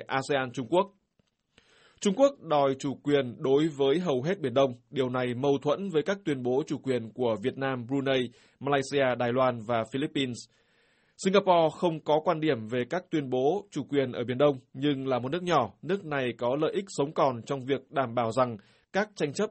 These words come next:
được giải quyết một cách hòa bình, theo lời Ngoại trưởng của Singapore. Ông cũng nhấn mạnh, Singapore không thể chấp nhận việc người mạnh là người đúng. Ngoại trưởng Balakrishnan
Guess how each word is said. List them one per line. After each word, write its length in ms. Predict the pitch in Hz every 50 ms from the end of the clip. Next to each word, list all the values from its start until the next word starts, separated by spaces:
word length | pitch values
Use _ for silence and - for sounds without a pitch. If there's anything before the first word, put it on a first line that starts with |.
| - -
được 200 | 151 147 131 - -
giải 220 | 123 131 135 120 117 -
quyết 220 | 175 196 220 220
một 80 | 151 127
cách 160 | - 185 -
hòa 200 | - 143 135 123
bình, 240 | 120 131 127 117 107 - _ _ _ _ _
theo 160 | - 147 143 139
lời 220 | 139 131 127 120 110
Ngoại 160 | 120 123 101 -
trưởng 220 | - 139 120 104
của 160 | - 120 113 110 -
Singapore. 440 | 143 127 127 123 - 127 123 117 113 - _ _ _ _ _ _ _ _ _
Ông 220 | - 156 156 147
cũng 160 | 127 165 170
nhấn 120 | 165 160 156
mạnh, 180 | 180 175 - - _ _ _ _ _ _ _
Singapore 500 | - - 180 170 175 175 175 160 156 151 143
không 220 | - - 190 175
thể 160 | 160 - 143
chấp 140 | 123 175 170
nhận 180 | 175 180 165 - 123
việc 180 | 127 143 135 - - _ _ _ -
người 220 | 135 139 147 139
mạnh 200 | 127 143 147 147 - -
là 120 | 117 127
người 140 | 127 131 127
đúng. 240 | 127 135 131 156 196 - _ _ _ _ _ _ _ _ _ _ _ _ _ _ _ _ -
Ngoại 180 | 160 170 147 151
trưởng 360 | - 175 170 156 135 123 104
Balakrishnan 840 | 104 143 151 151 151 147 - 170 180 180 - 151 151 143 135 127 120